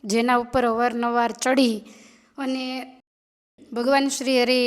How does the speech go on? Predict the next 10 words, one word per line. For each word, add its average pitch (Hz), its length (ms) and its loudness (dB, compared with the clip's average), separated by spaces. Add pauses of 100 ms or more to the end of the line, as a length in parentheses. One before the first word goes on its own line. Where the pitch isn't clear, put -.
બાળમિત્રોની 254 760 0
સાથે 240 380 -2
ગાયો 226 320 2
ચરાવતા, 240 540 0
આંબલી 233 280 -2
પીપળી 240 340 -2
વગેરેની 226 580 -2
રમતો 226 420 -2
રમતા 226 360 -2
હોય. 226 320 2